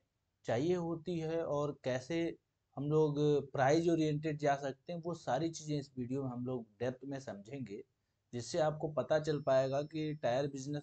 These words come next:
में कौन कौन सी मशीनरी यूज़ होती हैं और अपडेटेड मशीनरी कौन सी हैं और पहले की मशीनरी में और आज की मशीनरी में क्या अंतर है, वो सारी चीज़ें आज हम लोग इस वीडियो में कवर करेंगे। तो जैसा कि हमने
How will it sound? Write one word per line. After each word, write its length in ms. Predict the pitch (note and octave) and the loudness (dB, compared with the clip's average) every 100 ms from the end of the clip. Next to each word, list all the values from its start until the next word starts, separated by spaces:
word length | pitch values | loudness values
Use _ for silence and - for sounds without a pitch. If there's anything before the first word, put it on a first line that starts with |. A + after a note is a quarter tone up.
| C#3+ | -6
में 100 | C#3+ | -8
कौन 240 | B2+ B2 | -4 -4
कौन 200 | B2 C3+ | -2 -6
सी 120 | C3+ C#3 | -6 -6
मशीनरी 500 | A2+ A2 A2+ B2 A#2+ | -8 -8 -8 -6 -6
यूज़ 340 | G#2 B2+ C#3+ | -4 -2 0
होती 380 | C#3 C3+ C3+ B2+ | 0 -2 0 -4
हैं 260 | B2 C3+ - _ _ _ | -4 -8 -12 _ _ _
और 320 | C3+ D#3 D#3 - | 4 4 4 2
अपडेटेड 640 | C3+ C3 D3 D3 F#3+ D#3+ | 2 4 2 6 4 4
मशीनरी 460 | C3+ - D3 D#3+ F3 | -2 -2 -2 0 2
कौन 280 | D#3+ D3+ | 2 0
सी 160 | D3+ D3+ | 0 0
हैं 320 | C3 C3+ D3+ - _ _ _ _ | 0 0 -4 -12 _ _ _ _
और 300 | B2+ C3 B2+ | 4 4 4
पहले 340 | C#3+ C#3+ D#3+ F#3 | 2 2 4 2
की 140 | F#3+ | 0
मशीनरी 460 | F#3 D#3+ E3+ E3 E3 | -2 -2 -2 0 0
में 160 | D#3+ | 2
और 200 | D#3+ D3 | 4 6
आज 220 | C#3+ C#3 - | 6 6 2
की 100 | D3 | -6
मशीनरी 420 | C3 C#3+ C3+ C#3+ | -6 -6 -6 -4
में 160 | C#3 | -4
क्या 160 | C3+ C3 | -2 -2
अंतर 240 | A#2+ A#2+ | -2 -4
है, 60 | C#3 | -4
वो 160 | C#3+ D#3 | -4 -6
सारी 380 | - C3 D#3 | -4 -2 -2
चीज़ें 320 | D3 B2 A#2+ A#2 | -4 -4 -2 0
आज 260 | A2 G#2+ | -2 -4
हम 160 | G#2 A2 | -10 -8
लोग 160 | A2 | -8
इस 140 | G#2+ _ | -10 _
वीडियो 240 | G2+ G2+ G#2+ | -18 -16 -16
में 100 | E2+ - | -16 -10
कवर 220 | F2+ F2+ - | -8 -8 -10
करेंगे। 400 | E2+ E2 _ F2 _ _ _ _ _ _ _ - | -16 -18 _ -20 _ _ _ _ _ _ _ -10
तो 60 | |
जैसा 360 | A2+ D3 D#3 F#3+ | -2 0 0 0
कि 120 | F#3+ | 0
हमने 500 | F3 D#3+ E3+ F3+ F3+ | -2 -2 -2 -4 -4